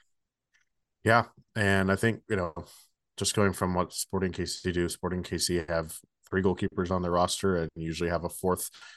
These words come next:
uh, that they'll, that they invite to practices throughout the week, um, throughout the season, as they run certain drills and stuff that need a total of four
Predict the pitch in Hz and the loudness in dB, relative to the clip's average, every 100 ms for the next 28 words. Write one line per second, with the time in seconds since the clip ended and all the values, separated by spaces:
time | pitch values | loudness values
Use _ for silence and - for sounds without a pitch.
0 | _ 90 87 85 85 82 92 85 78 82 | _ -2 0 2 0 0 0 0 0 -6
1 | - 90 87 85 82 90 90 - 87 85 | -8 -2 0 0 0 0 0 -4 -4 -2
2 | 87 85 82 - 90 - - 90 85 - | -2 -4 -4 -2 -2 0 -2 -2 -4 -8
3 | - 90 82 82 107 127 - - - _ | -4 -2 -2 -2 -4 -4 -16 -20 -20 _
4 | 92 90 85 90 82 - 98 95 113 - | -6 -4 0 -2 -2 -2 -2 0 -4 -6
5 | - 80 85 85 85 82 85 82 - 76 | -8 -6 -4 -4 -4 -2 -2 0 -2 -2
6 | 80 73 82 82 - - 95 - 87 85 | -6 -8 -6 -6 -6 -4 -4 -4 -8 -4
7 | 85 76 - - - _ - 98 95 90 | -6 -8 -18 -20 -20 _ 0 2 2 0
8 | 101 92 | 0 -2